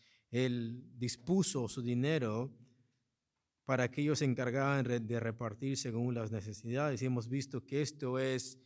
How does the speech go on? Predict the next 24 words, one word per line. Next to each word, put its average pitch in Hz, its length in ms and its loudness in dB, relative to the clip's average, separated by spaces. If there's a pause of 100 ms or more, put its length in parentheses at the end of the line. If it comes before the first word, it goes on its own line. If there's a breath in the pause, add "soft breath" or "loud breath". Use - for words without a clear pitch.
(160 soft breath)
importante 135 720 -2
porque 127 360 -2
Bernabé 123 540 4
no 156 140 4
solamente 143 680 0
es 127 120 -4
un 131 100 0
cristiano, 143 540 -2
sino 120 320 -2
que 127 260 2
es - 180 2 (540 loud breath)
un 135 380 0
levita. 127 520 -2 (580)
Los 98 120 -12
levitas 135 420 0
no 143 140 2
tenían 135 640 4
heredad, 120 600 4
no 120 280 6
poseían 135 460 4
heredad 127 440 4
de 120 100 0
parte 120 680 0 (680 loud breath)
de 107 460 0